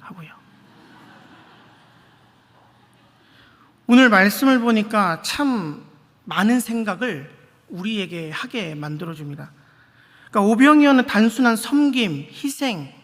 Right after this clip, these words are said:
나눔, 기적을 말씀하고 있는 것이 아닙니다.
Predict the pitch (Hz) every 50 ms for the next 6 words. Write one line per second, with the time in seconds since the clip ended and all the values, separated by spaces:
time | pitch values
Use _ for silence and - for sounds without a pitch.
0 | _ - - - 175 202 240 277 262 196 156 139 - - - - - - _ -
1 | - - 185 175 269 277 269 262 220 170 160 165 170 165 - - 240 233 233 226
2 | 202 220 220 202 180 180 180 170 165 - - 160 147 147 147 147 160 170 151 -
3 | -